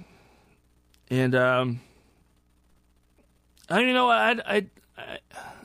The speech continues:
I, I, I enjoy podcasting with other people. I, I really do. That's one of the reasons why I like podcasting with Marianne and,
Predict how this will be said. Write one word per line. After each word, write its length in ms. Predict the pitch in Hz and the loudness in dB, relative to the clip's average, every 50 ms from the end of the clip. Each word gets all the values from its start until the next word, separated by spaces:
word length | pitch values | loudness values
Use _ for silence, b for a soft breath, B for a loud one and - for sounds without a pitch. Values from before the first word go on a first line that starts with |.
| B _ - - | B _ -8 -4
I, 180 | 160 151 - - | -4 -4 -4 -2
I, 320 | - 156 151 147 147 143 - - | -2 0 2 2 2 2 0 0
I 100 | 143 147 | 0 0
enjoy 600 | 147 143 147 147 - - 180 165 180 196 208 208 | 2 2 0 -2 -2 -2 0 2 2 2 2 0
podcasting 800 | 196 - - 175 175 170 - - - 170 165 156 160 - - 156 | -2 -2 -2 0 0 0 -2 -2 -2 -2 -2 -2 -2 -4 -6 -4
with 160 | 151 143 139 - | -4 -4 -4 -4
other 240 | - 135 139 143 135 | -4 -2 -2 -2 -2
people. 500 | 131 - - - - - - - - - _ _ _ _ - | -4 -6 -10 -12 -12 -12 -14 -18 -18 -20 _ _ _ _ -4
I, 340 | 156 139 139 143 139 - - | 0 2 2 2 2 0 0
I 80 | - 143 | -2 -2
really 380 | 139 135 143 156 160 160 151 | -2 -2 -2 -4 -2 -2 -4
do. 400 | 143 139 139 139 139 139 139 143 - B B B B B B B B B B B | -4 -4 -4 -2 -2 -2 -4 -6 -8 B B B B B B B B B B B
That's 180 | B - 156 - | B -4 -2 2
one 120 | 220 214 | 2 2
of 60 | 202 185 | 4 4
the 20 | |
reasons 300 | 190 185 180 185 175 170 | 2 2 0 -2 -2 0
why 160 | 175 170 156 | 2 2 2
I 60 | 151 | 2
like 340 | 151 160 160 160 151 - - | 2 2 2 0 -2 -4 -6
podcasting 720 | - 165 165 165 160 - - 170 156 151 151 - 165 160 156 | -2 0 0 0 0 0 0 0 0 0 0 -2 -2 0 0
with 180 | 147 139 - | 0 0 0
Marianne 480 | 147 147 143 143 143 143 143 143 143 139 | 0 0 2 2 2 2 2 2 2 2
and, 200 | 139 135 127 | 0 -2 -4